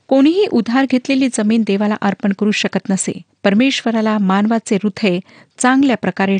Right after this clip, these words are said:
ठाऊक आहे. मानवाचा प्रथम वत्स व प्राण्याचा प्रथम वत्स परमेश्वराकरिता ठरलेला असे, म्हणून त्याला नवसामध्ये पुन्हा देऊ केल्या जात नसे. देवाचे अधिकार लक्षात ठेवण्यावर देवाने भर दिला.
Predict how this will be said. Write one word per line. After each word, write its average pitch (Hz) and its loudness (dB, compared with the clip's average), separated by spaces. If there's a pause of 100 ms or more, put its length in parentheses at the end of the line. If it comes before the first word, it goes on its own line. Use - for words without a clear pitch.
ठाऊक 196 -4
आहे. 196 -4 (340)
मानवाचा 330 0
प्रथम 220 0
वत्स - -2
व 254 0 (100)
प्राण्याचा 214 0
प्रथम 202 -2
वत्स 226 0 (120)
परमेश्वराकरिता 208 0
ठरलेला 196 -2
असे, - -6 (220)
म्हणून 233 4
त्याला 233 0
नवसामध्ये 226 2
पुन्हा 214 0
देऊ 202 0
केल्या 196 0
जात 190 -2 (100)
नसे. - -2 (720)
देवाचे 214 0
अधिकार 185 -2 (140)
लक्षात 247 0 (140)
ठेवण्यावर 202 0
देवाने 196 0
भर 196 -6
दिला. - -6